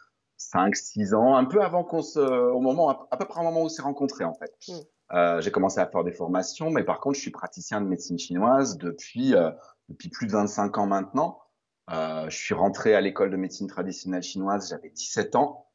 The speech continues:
Speaker 1: C'était vraiment absolument ce que je voulais faire. Je savais déjà, j'étais au lycée déjà, je savais ce que je voulais, euh, ce que je voulais faire. J'avais qu'une hâte, euh, quand j'étais au lycée, c'est que le lycée se termine pour que je puisse rentrer à l'école de médecine chinoise.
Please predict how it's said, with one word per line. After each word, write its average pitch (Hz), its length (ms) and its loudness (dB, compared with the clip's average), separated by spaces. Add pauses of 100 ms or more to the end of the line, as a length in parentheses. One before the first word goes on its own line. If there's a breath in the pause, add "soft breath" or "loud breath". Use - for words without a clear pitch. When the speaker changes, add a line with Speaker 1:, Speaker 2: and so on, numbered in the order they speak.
(240)
Speaker 1:
C'était - 340 -10
vraiment 95 440 4
absolument 98 540 -2
ce 101 100 -10
que - 100 -8
je - 80 -10
voulais 90 200 -2
faire. 120 300 0
Je 87 120 -8
savais 92 400 2
déjà, 87 460 -2
j'étais - 220 -12
au 90 80 -4
lycée 110 300 0
déjà, 92 260 4
je 87 60 -2
savais 85 260 -2
ce - 100 -4
que 85 100 -10
je 80 120 -14
voulais, 82 220 -4
euh, 80 80 -2 (300 soft breath)
ce - 100 -14
que - 80 0
je 82 80 0
voulais 85 200 4
faire. 127 240 6
J'avais 90 220 2
qu'une 101 240 -4
hâte, 110 320 2
euh, 90 80 -2
quand 85 140 -8
j'étais 85 320 -10
au 90 120 -4
lycée, 82 320 -6
c'est 101 180 -4
que - 100 -6
le 87 60 0
lycée 95 200 -4
se - 100 -8
termine 104 500 4 (260 soft breath)
pour - 120 -6
que - 80 2
je - 120 2
puisse 160 240 0
rentrer 113 400 2
à - 40 8
l'école 92 280 2
de 85 60 -2
médecine 85 340 -4
chinoise. 107 540 0